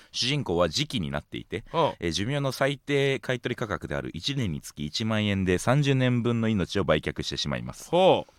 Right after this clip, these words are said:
Speaker 1: えー、自分だったらどれだけ時期になっていたとしても一年につき最低十万円はもらえないとさすがに寿命を売却しないなと思いました。
Speaker 2: そうだな。
Speaker 1: お二人がもし寿命を買い取ってもらえるとしたら一年につき最低いくらであれば、えー、売却を検討しますか？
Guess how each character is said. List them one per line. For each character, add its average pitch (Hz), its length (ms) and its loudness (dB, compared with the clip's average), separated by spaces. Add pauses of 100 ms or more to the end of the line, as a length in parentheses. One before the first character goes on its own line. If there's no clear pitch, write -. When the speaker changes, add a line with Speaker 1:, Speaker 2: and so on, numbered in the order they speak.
(260)
Speaker 1:
え 82 80 -2
ー、 - 20 0
自 78 180 -2
分 135 180 -2
だ 135 100 -2
っ - 20 -6
た - 180 -2
ら 92 160 6 (600)
ど 95 140 0
れ 127 80 0
だ 139 100 0
け 139 80 0
時 123 140 0
期 117 60 -2
に 95 60 2
な 90 120 2
っ - 20 -4
て 80 100 -8
い 73 40 -4
た 80 100 -2
と 76 100 -4
し - 60 -4
て - 60 -4
も 73 80 -2
一 - 160 -4
年 123 80 -2
に 85 80 -2
つ - 100 -14
き - 60 -12
最 113 180 -2
低 107 100 0
十 110 200 0
万 156 140 2
円 147 40 2
は 143 60 0
も 135 80 0
ら 131 100 2
え 127 160 -2 (680)
な 120 140 4
い 92 100 2
と 98 120 -4
さ 87 120 -4
す 98 80 -6
が 101 80 2
に 92 60 0
寿 95 160 0
命 101 140 2
を 101 180 2
売 95 160 2
却 98 160 -4
し - 100 -6
な 92 80 0
い 92 60 0
な 117 140 -2
と - 80 -4
思 78 120 0
い 69 60 0
ま - 80 0
し 131 60 0
た。 - 20 0
Speaker 2:
そ 98 80 -4
う - 40 -2
だ 92 40 -6
な。 104 60 -6 (500)
Speaker 1:
お 92 80 -4
二 147 140 -4
人 147 80 -2
が 107 80 2
も 95 100 2
し 82 180 0 (260)
寿 101 120 -2
命 135 80 2
を 139 60 0
買 143 100 0
い 135 40 -6
取 139 100 0
っ - 20 -8
て - 60 -2
も 90 80 2
ら 85 80 2
え - 20 2
る 85 80 -2
と 80 120 -4
し - 80 -6
た 78 80 -2
ら 69 40 0
一 82 140 -6
年 - 100 -2
に 85 80 -2
つ - 100 -12
き 76 80 -8
最 120 220 -4
低 - 160 -8
い 156 100 -4
く - 120 -8
ら 117 140 -2
で 104 120 0
あ 101 60 4
れ 98 100 0
ば、 107 300 4
え 80 120 2
ー、 73 40 -2
売 82 160 0
却 76 200 -6
を 69 40 -6
検 76 280 -6
討 67 100 -4
し 65 100 -8
ま 60 120 -8
す - 120 -14
か？ 64 160 -4